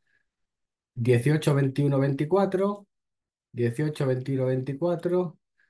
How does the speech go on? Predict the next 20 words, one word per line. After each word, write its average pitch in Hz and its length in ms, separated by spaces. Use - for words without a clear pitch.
dieciocho, 135 920
diecisiete, 123 580
veintiuno, 123 400
veinticuatro, 165 880
dieciocho, 131 840
veintiuno, 127 440
veinticuatro 165 680
y 131 80
este, 120 200
como 107 160
no 113 80
llegó, 131 500
veintiuno, 113 520
veinticuatro. 120 580
O - 40
sea, - 320
cuando 113 360
vas 180 260
hacia - 260
abajo, 170 480